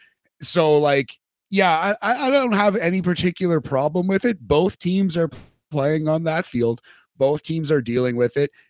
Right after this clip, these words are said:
And if Kansas City had experienced it before and was more prepared, hey, that's just another advantage for Kansas City. You know, like, that's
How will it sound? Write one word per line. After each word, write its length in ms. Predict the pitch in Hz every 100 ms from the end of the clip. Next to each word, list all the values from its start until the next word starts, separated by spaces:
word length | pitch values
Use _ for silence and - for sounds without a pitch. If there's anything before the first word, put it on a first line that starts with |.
| -
And 180 | 151 156
if 80 |
Kansas 400 | - 160 175 170
City 280 | - 160 165
had 160 | 156 147
experienced 640 | - 151 147 147 147 -
it 80 | 147
before 400 | 139 147 151 143
and 80 | 135
was 180 | 135 123
more 220 | 143 143
prepared, 500 | 135 120 156 170 135
hey, 160 | 147
that's 300 | 147 135 -
just 240 | - 147 -
another 440 | 139 123 131 123
advantage 800 | 123 120 104 131 123 104 - -
for 160 | - 110
Kansas 380 | 113 113 104 -
City. 220 | 127 113
You 100 | 113
know, 160 | 117
like, 220 | 117 113 127
that's 300 | 127 -